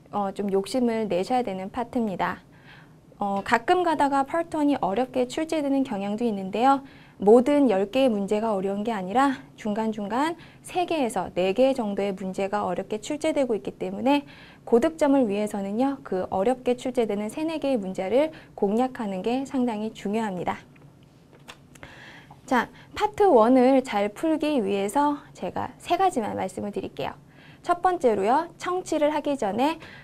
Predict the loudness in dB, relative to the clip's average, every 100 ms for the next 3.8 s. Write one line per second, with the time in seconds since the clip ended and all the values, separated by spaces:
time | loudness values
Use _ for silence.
0 | -8 -4 -4 0 -2 2 2 2 2 0
1 | 0 -2 -4 -6 -2 0 -2 -2 -2 -2
2 | -2 -6 -2 0 -2 -4 -6 -2 0 0
3 | -2 0 0 0 -2 0 2 0